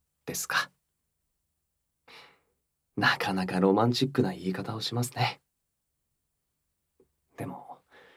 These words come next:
確かにその通りかもしれません。大きく内装を変えたりはしていませんし、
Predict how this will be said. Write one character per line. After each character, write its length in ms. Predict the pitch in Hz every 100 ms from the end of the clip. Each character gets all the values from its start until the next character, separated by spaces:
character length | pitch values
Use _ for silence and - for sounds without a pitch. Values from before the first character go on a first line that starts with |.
| _ _ _ _ _ _ _ _ _ _ _
確 220 | - 196 -
か 80 |
に 100 | 170
そ 160 | 143 143
の 100 | 190
通 160 | 196 214
り 80 | 190
か 100 | 143
も 80 |
し 120 | 120 120
れ 60 |
ま 80 | 98
せ 120 | -
ん。 120 | 101 - _ _ _ _ _ _ _ _ _ _ _ _ _ -
大 280 | 104 117
き 120 | 120 -
く 120 | 98
内 240 | 98 104
装 260 | 104 110 110
を 80 | 101
変 180 | 117
え 40 | 120
た 100 | 123
り 120 | 113
は 80 | 92
し 100 | -
て 80 | 101
い 80 |
ま 100 | 104
せ 120 | 110 123
ん 60 |
し、 240 | 120 110